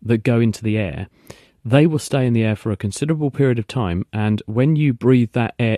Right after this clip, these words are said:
in, we've got evidence. In fact, there was a study published in,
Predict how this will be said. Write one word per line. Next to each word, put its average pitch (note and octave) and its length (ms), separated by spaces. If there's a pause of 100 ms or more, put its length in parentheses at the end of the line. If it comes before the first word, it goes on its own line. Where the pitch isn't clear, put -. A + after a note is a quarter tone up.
in, F#2 300 (500)
we've C3+ 240
got - 180
evidence. G2+ 500
In A2 100
fact, - 260
there A2 120
was G#2 180
a G#2 40
study A#2 340
published A2 640
in, G#2+ 280